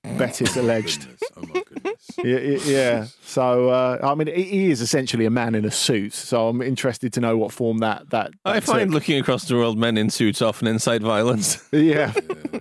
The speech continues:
Speaker 1: Po-, po-,
Speaker 3: Seems to be a
Speaker 1: possibly,
Speaker 3: thing.
Speaker 1: possibly. Um, we, we got, we got these, we got these three red cards. Um, one for Sevilla and, um, two for Betis.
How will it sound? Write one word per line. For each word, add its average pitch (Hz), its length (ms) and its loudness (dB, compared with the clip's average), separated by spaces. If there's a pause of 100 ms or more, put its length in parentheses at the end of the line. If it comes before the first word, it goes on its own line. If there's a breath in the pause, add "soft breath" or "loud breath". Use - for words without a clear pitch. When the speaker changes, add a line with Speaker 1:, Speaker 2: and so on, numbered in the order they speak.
Speaker 1:
Po-, 156 160 0
po-, 170 160 0
Speaker 3:
Seems - 0 -
to - 60 0
be 151 40 2
a 165 100 -2
Speaker 1:
possibly, 131 460 2
Speaker 3:
thing. 123 220 0
Speaker 1:
possibly. 113 480 -2 (340 loud breath)
Um, 143 380 0
we, 147 140 2
we 170 120 0
got, 170 240 0
we 170 80 4
got 170 160 4
these, 170 380 2
we 147 80 -2
got 160 160 2
these 156 180 2
three 151 260 2
red 135 200 2
cards. - 580 -4 (340 loud breath)
Um, 117 460 0 (300)
one 160 480 0
for 127 500 2 (180)
Sevilla 104 640 0 (360)
and, 101 640 -4 (180)
um, 104 420 -4 (500)
two 117 240 0
for 107 100 -10
Betis. - 460 -4